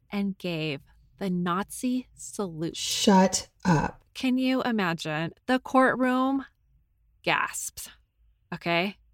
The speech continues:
Speaker 1: Whatever. He, so he did that, then he said he didn't do it, blah, blah, blah. That's not important. Okay. What is important to hear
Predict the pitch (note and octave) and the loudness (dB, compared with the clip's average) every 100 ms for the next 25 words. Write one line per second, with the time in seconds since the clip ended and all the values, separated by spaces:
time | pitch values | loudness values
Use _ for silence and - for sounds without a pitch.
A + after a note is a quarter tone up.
0 | _ _ _ _ _ G#3+ G#3 E3 E3+ F3 | _ _ _ _ _ 2 6 6 4 -4
1 | - A#3+ - A3+ G#3+ G3+ A3+ G3+ C4 G3+ | 0 0 6 8 8 6 2 4 4 6
2 | G3 F#3+ G3+ G3 - F#3+ F#3+ G3 F#3 F3 | 6 6 2 -6 -2 0 2 2 2 0
3 | E3+ F3 F3 E3+ D#3 - - - E3 - | 2 2 4 0 2 4 4 2 -2 -2
4 | D#2+ C#2 - _ _ _ - E3+ F#2 F#2 | -2 -2 -2 _ _ _ -8 -6 -4 -6
5 | - - - - - - _ - A3+ - | -10 -10 -4 -4 -4 -8 _ 0 0 4
6 | G4 G#4 F#4+ D4+ B3 G#3 G3 F#3+ F#3 - | 6 6 6 4 4 4 2 0 -2 2
7 | F#3 F#3+ F#3 | 4 6 4